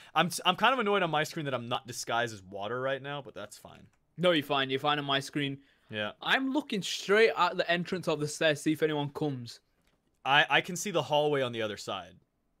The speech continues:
Speaker 2: All right.
Speaker 1: How far
Speaker 2: Either
Speaker 1: down
Speaker 2: we
Speaker 1: the hallway are you looking?
Speaker 2: Uh, pretty
Speaker 1: I can see the,
Speaker 2: far.
Speaker 1: I can see the whole hallway. Yeah, I'm just gonna leave my angle like this. That's the best angle.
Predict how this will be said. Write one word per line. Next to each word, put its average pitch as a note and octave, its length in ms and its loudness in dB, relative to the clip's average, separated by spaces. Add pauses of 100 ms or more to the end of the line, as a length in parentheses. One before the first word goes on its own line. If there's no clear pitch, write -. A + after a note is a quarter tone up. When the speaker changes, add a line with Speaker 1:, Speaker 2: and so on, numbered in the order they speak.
Speaker 2:
All F#3 80 -2
right. C3+ 320 -2 (160)
Speaker 1:
How E3+ 160 4
far G3+ 160 4
Speaker 2:
Either E3 80 6
Speaker 1:
down D3+ 100 4
Speaker 2:
we D3+ 60 2
Speaker 1:
the C#3 60 -4
hallway D3 260 0
are A2 60 -2
you G2+ 140 -8
looking? F#2 300 -18 (680)
Speaker 2:
Uh, G3 520 6 (160)
pretty C#4+ 300 0
Speaker 1:
I - 60 4
can - 100 2
see A#3+ 80 8
the, A#3 140 8
Speaker 2:
far. A#2 140 2 (140)
Speaker 1:
I A#2+ 60 -10
can C3+ 80 -8
see E3 100 -6
the C#3 80 -2
whole C3+ 160 0
hallway. G#2 360 -2 (1160)
Yeah, A2 220 -4
I'm A2 80 -6
just B2+ 140 -10
gonna C3+ 120 -8
leave B2 160 -8
my A2 140 -4
angle G#2 240 -6
like G2 160 -10
this. G2+ 180 -12
That's - 160 -8
the G#2+ 80 -20
best G2+ 200 -8
angle. G2+ 320 -10